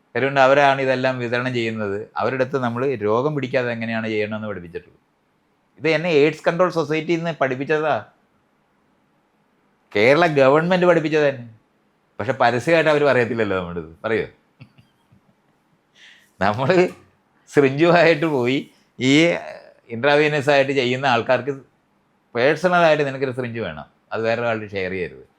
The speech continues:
നമ്മുടെ പ്രശ്നം എന്താണ്? എയ്ഡ്സ് ഈ ഇതിനേക്കാളും അപകടകരമാണെന്ന് അറിയുന്ന തന്നെ എയ്ഡ്സ് പിടിച്ച് ആകരുതെന്നുള്ളതാണ്. മറ്റേത് അവന് വലിക്ക-, വലിക്കണോ, കു-, കുടിക്കണോ, ഉം,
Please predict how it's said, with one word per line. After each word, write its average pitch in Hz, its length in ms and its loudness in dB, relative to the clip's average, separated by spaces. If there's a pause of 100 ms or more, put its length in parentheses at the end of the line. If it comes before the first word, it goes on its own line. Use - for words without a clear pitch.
(180)
നമ്മുടെ 135 180 -4
പ്രശ്നം 156 260 -2
എന്താണ്? 139 400 -6 (1300)
എയ്ഡ്സ് 156 720 -2
ഈ 139 120 -2 (420)
ഇതിനേക്കാളും 151 460 -2
അപകടകരമാണെന്ന് 143 680 2
അറിയുന്ന 135 240 -2
തന്നെ 135 180 -6 (140)
എയ്ഡ്സ് 123 320 -6
പിടിച്ച് 127 260 -6
ആകരുതെന്നുള്ളതാണ്. 113 800 -4 (460)
മറ്റേത് 180 260 0
അവന് 185 340 0 (600)
വലിക്ക-, 147 360 0
വലിക്കണോ, 143 460 0 (180)
കു-, 127 460 -4
കുടിക്കണോ, 151 420 0 (360)
ഉം, 113 280 -8